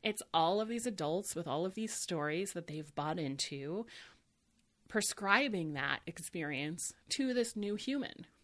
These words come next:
who never had a chance to choose for themselves. And we perpetuate that over and over and over again. If you go back to so many different indigenous cultures throughout time, there were often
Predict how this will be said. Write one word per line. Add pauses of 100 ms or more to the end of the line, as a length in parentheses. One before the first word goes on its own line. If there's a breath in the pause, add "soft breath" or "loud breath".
(200)
who
never
had
a
chance
to
choose
for
themselves.
And
we (300 loud breath)
perpetuate
that
over
and
over
and
over
again. (880)
If
you
go
back (720 loud breath)
to
so
many
different
indigenous
cultures
throughout
time, (520)
there
were
often